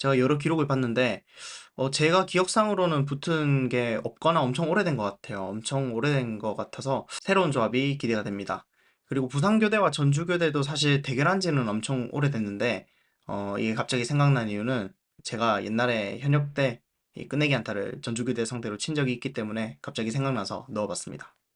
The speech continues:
어, 그리고 조금 유의미한 비하인드로 부산교대와 공주교대는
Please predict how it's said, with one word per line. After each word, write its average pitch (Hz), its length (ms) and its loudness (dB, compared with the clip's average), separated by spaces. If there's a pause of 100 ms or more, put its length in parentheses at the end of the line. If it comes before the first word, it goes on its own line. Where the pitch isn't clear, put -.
(120)
어, 127 160 4
그리고 175 280 2
조금 170 480 2
유의미한 143 600 4
비하인드로 123 680 0 (140)
부산교대와 143 560 2
공주교대는 117 760 0